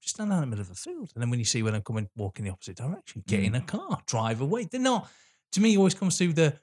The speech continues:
Speaker 1: "Don't go in the shit house with the," <laughs> you know, "Don't go there." If it looks like a serial killer might live in
Speaker 2: Mm.
Speaker 1: there, don't go in there. Maybe don't buy a fucking city <laughs> or town, whatever that, all of this, mate. And that's still a bit I don't believe. It's like, "How did you get that? Where's your finance from?"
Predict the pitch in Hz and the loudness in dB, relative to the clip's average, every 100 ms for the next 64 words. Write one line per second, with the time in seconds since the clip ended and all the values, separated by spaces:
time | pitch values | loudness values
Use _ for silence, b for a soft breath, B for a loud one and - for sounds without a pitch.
0 | _ _ _ - 110 104 117 151 160 147 | _ _ _ -4 -4 -2 -2 0 0 0
1 | - 269 - 131 98 - - 143 165 120 | 0 -2 0 0 0 -2 -2 2 4 6
2 | 151 180 180 185 170 - 196 220 208 202 | 8 8 6 4 2 4 4 4 2 2
3 | 196 170 95 B B - 208 254 240 247 | 4 4 0 B B -8 -8 -4 -4 -2
4 | - 214 - - 285 269 127 - 110 98 | -2 -2 2 2 4 2 0 0 -4 -2
5 | 98 98 101 104 101 117 196 - _ - | -2 -2 -2 0 0 0 -4 -6 _ -12
6 | - 117 226 359 359 330 104 - b _ | -10 -6 -6 -4 0 0 -2 -6 b _
7 | 294 349 285 285 294 226 254 240 240 226 | -2 0 -2 2 0 2 2 4 4 2
8 | 208 - - - - _ 240 214 - 240 | 0 -4 -4 -6 -18 _ -2 4 4 4
9 | 151 131 - 539 539 554 494 523 480 214 | 2 0 0 -6 -6 -6 -8 -10 2 6
10 | 185 233 - 175 151 139 143 180 165 170 | 6 4 2 2 2 -2 2 2 2 0
11 | 156 b b _ - - _ 175 190 170 | 0 b b _ -20 -20 _ 4 6 6
12 | 165 - 101 104 - 123 131 - - 139 | 4 2 -2 -4 -2 0 4 4 6 4
13 | 123 120 123 120 113 101 113 131 151 135 | 4 2 0 0 -2 -2 -2 -2 -4 -4
14 | 139 127 123 110 151 147 - 139 101 98 | -4 -4 -4 0 0 0 -4 -4 -4 -10
15 | - - | -16 -18